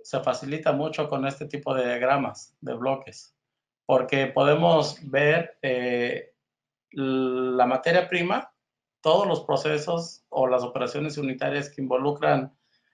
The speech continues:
la transformación de esa materia prima al producto final,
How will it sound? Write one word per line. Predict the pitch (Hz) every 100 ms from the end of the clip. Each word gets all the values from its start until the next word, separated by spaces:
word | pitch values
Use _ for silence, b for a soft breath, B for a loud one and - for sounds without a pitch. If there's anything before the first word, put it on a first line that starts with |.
| _
la | - 131 123
transformación | 123 143 139 127 147 156
de | 151
esa | 160
materia | 143 151 151 147
prima | 151 156 165 - - _
al | 127 123 -
producto | 123 127 131 139 131
final, | 123 120 113 -